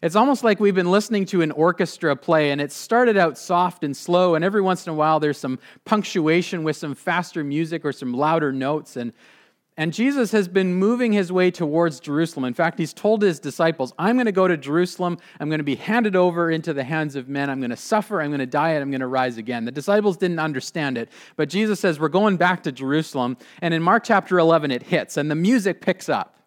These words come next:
and it gets louder, and it gets faster, and we've reached the climax of the story. And so from here, the, the, the hits keep coming fast and quick.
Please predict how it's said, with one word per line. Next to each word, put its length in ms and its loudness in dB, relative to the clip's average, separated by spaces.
and 100 -2
it 100 -2
gets 280 -2
louder, 480 6
and 100 0
it 40 -4
gets 200 -8
faster, 560 0
and 140 0
we've 240 0
reached 320 0
the 60 -2
climax 600 0
of 120 -12
the 100 -10
story. 580 -10
And 200 -4
so 160 2
from 240 0
here, 340 6
the, 400 2
the, 180 -2
the 120 -2
hits 340 -2
keep 240 -6
coming 300 -4
fast 500 -6
and 160 -8
quick. 320 -8